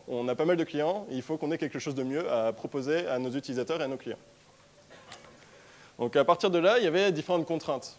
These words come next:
Une des contraintes, c'est qu'on a différents types de services, et, euh, ces services n'ont pas forcément les, ne sont pas forcément au même endroit, et on ne veut pas que les, que les utilisateurs aient à se connecter à chacun de ces services indépendamment.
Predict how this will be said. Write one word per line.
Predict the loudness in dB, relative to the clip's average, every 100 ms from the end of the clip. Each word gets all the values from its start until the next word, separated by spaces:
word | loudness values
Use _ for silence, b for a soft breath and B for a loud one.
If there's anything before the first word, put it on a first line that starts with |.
| -8
Une |
des | -4
contraintes, | -4 -4 0 0
c'est | 0 -4
qu'on | -2 0
a |
différents | 0 0 0
types | 0 -2
de | 0
services, | 0 0 -2 -4 -18 B B B -4
et, |
euh, | 2 4 6 6 4 2
ces | -2
services | -2 0 2 0
n'ont | -2 0
pas | 2 2
forcément | 0 -6 -2 2 2 0
les, | -2 0 2 0 0 0 0 0 -2 -4 -4 -6 -8 -8 -12 -14 -16 -20 -10
ne | -8
sont | -6
pas | 0 0
forcément | 0 0 0
au |
même | 2 0
endroit, | 0 -2 -4 -16 B B B B B B -4
et | -2
on |
ne | 0
veut | -2
pas | 2 2 2
que | 0
les, | 0 0 0 -2 -4 -6
que | -4
les | -4 -2
utilisateurs | -4 -2 0 0 0
aient |
à | -2
se | -2
connecter | -4 -2 0
à | 2
chacun | 0 -2
de | -4
ces |
services | -2 -4 -4
indépendamment. | -4 -4 -2 -2 -4